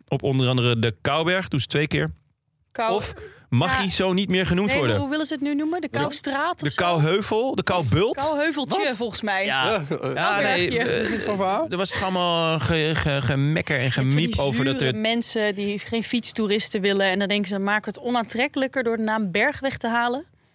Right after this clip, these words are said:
Speaker 1: Ja.
Speaker 2: Zoiets.
Speaker 3: Oh.
Speaker 1: Kouheuvel of Koubult. Of
Speaker 2: Koubult.
Speaker 1: de Koubult,
Speaker 2: Is dat het?
Speaker 1: ja.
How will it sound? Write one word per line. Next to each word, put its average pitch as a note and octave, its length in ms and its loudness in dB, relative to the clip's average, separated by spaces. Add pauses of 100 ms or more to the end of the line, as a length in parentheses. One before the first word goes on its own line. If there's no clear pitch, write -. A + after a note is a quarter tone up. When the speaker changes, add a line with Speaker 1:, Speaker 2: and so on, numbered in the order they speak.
Speaker 1:
Ja. A#2+ 180 4
Speaker 2:
Zoiets. C4+ 440 -2
Speaker 3:
Oh. E3 680 0
Speaker 1:
Kouheuvel A2 760 4
of G2 160 -2
Koubult. G#2 800 2
Of G#2+ 100 0
Speaker 2:
Koubult. G#3+ 520 0
Speaker 1:
de - 100 0
Koubult, G2+ 580 2
Speaker 2:
Is - 100 -12
dat - 60 -12
het? G#2+ 80 4
Speaker 1:
ja. F#2+ 340 4